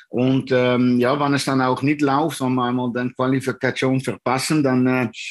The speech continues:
wird da natürlich viel diskutiert und haben wir, äh, ungefähr siebzehn Millionen, äh, Bond-, Bond-Coaches, wie das bei uns heißt.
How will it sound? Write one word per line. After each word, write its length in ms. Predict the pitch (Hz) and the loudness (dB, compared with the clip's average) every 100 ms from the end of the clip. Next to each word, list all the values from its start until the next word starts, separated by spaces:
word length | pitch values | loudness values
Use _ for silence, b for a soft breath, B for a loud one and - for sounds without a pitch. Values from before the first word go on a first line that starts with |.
| B | B
wird 240 | - 135 139 | -4 -2 0
da 100 | 147 | 0
natürlich 460 | 147 147 147 143 | 0 2 2 2
viel 220 | 143 151 147 | 0 0 2
diskutiert 840 | 147 - 147 147 135 139 143 135 | -2 0 -4 -2 0 2 2 0
und 260 | 135 131 131 | -2 -2 -4
haben 280 | 127 135 131 | -4 -4 -2
wir, 240 | 135 127 | -2 -2
äh, 220 | 131 127 - | -4 -6 -6
ungefähr 480 | 135 131 127 139 127 | -8 -8 -4 -2 0
siebzehn 420 | 151 147 143 127 | 0 -2 0 2
Millionen, 440 | 123 123 123 113 B B B - | 2 2 0 -2 B B B -8
äh, 200 | 113 113 | -4 -2
Bond-, 480 | 110 139 160 - - | 0 0 0 -6 -8
Bond-Coaches, 1000 | - 135 156 - 147 147 165 151 - - | -2 -2 -2 0 2 4 2 2 0 -2
wie 160 | 123 131 | -2 2
das 160 | 135 | 2
bei 240 | 131 131 131 | 0 0 -2
uns 200 | 117 131 | -2 -4
heißt. 320 | 131 151 - | -2 -2 -4